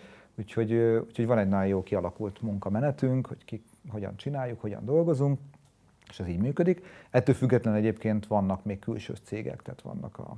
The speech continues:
látványsrácok, akik a látvány, ö, terveket csinálják, és, ö, ők is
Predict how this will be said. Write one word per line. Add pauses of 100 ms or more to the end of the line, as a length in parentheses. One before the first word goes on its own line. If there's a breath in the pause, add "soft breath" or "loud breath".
(100)
látványsrácok,
akik
a
látvány, (320 loud breath)
ö,
terveket
csinálják, (300 loud breath)
és,
ö, (180)
ők
is